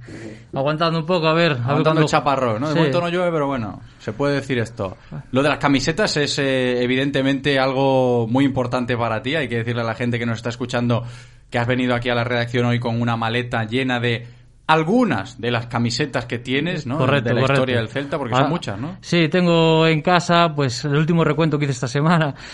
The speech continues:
Speaker 1: pues, unas doscientos, doscientas camisetas del Celta. La mayoría son usadas por ellos, por los jugadores. Siempre hay alguna que no tienes el modelo, pues, la tienes de tienda, no pasa nada. Es esto, empiezas así poquito a poco y con calma, pues, vas aumentando. Primero quieres el modelito, después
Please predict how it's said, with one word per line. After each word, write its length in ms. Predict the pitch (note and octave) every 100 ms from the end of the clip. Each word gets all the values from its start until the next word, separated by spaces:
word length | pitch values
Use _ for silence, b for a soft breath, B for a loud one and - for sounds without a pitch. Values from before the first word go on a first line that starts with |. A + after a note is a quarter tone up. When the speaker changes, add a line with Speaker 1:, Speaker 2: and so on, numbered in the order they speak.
| B B -
Speaker 1:
pues, 380 | C#3+ C#3 C3
unas 240 | D#3+ D3 B2+
doscientos, 480 | C3 D#3+ C#3 A#2+ -
doscientas 460 | - C3+ F3 C3+
camisetas 680 | C#3 C3+ D#3 F#3+ F#3+ E3+ -
del 260 | D3+ C3+ C3
Celta. 580 | A#2+ F#3 F#3 F#3 F3 -
La 180 | - C3+
mayoría 340 | C3+ D3+ E3+
son 160 | C3+ D3
usadas 380 | C3 D#3 C#3+ A2+
por 180 | C3 C3+
ellos, 220 | D#3+ C#3
por 140 | C3
los 80 | A#2
jugadores. 600 | A#2+ A#2 C#3 D#3+ D#3 - B B
Siempre 240 | - B2+ C3
hay 60 |
alguna 320 | C3 C3+ B2+
que 600 | B2 B2+ B2+ B2 B2+ B2+ C3
no 120 | C#3+
tienes 260 | C3 C3+ A#2+
el 60 | B2+
modelo, 300 | C3+ D3 B2
pues, 160 | A#2
la 180 | A#2+ A#2
tienes 200 | B2 B2+
de 80 | A#2
tienda, 260 | D3 C#3+ A#2+
no 120 | B2
pasa 240 | A#2 A#2+
nada. 380 | B2 D#3 D#3 C3+ B B B B _
Es 160 | D3 C#3+
esto, 360 | C3+ A#2+ A#2 - - - D3+
empiezas 420 | D3+ D#3 D3 C3+
así 220 | C3+ D3
poquito 280 | C#3+ C#3+ D3+
a 80 | D#3
poco 360 | G3 F#3+ F#3+
y 460 | E3+ C3 C3 B2+ A#2+
con 180 | C#3 C#3
calma, 460 | E3 E3+ D#3+ D#3+
pues, 460 | D3+ A#2 A2 - -
vas 180 | C#3+ B2
aumentando. 580 | B2 A#2+ A#2 C#3 A#2 A2+
Primero 760 | A#2 B2+ B2+ B2+ B2+ B2+ B2 B2
quieres 260 | C3+ A#2+
el 120 | B2
modelito, 720 | B2 A#2+ C3 D3 D3 C#3 C#3 B2
después 680 | A2+ B2+ B2+ A#2 - -